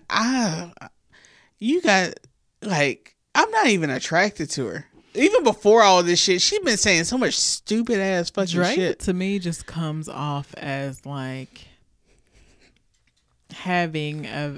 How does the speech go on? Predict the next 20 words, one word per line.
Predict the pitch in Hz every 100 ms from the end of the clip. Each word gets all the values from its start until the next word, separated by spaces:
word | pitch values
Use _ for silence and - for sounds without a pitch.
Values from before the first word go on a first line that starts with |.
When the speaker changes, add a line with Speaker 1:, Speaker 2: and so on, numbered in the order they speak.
| -
Speaker 2:
a, | 151 143 143 139 - 143 139
a | 139 139 -
nineteen-year-old | 151 156 165 170 185 175 - 208 196 196 185 170 170 165
mentality | 160 147 139 - 143 156 165 170 180 196 - _ _ _ _
when | - 156
it | 151
comes | - 156 147 -
to | 143
relationships. | 135 135 139 - 143 131 127
Like, | 175
I | 185
Speaker 1:
Yeah. | 143
Speaker 2:
feel | 220 233
like | 202 165
she | - - - 175 175 180 - 156 147 147
is | 143 139 - - - - - _ _ _ _ - _ - -
that | 147 147 147 147 - 151
just | 160 143 - -
super | - - - 196 196 190
annoying, | 165 160 156 156 156 151 151 147 151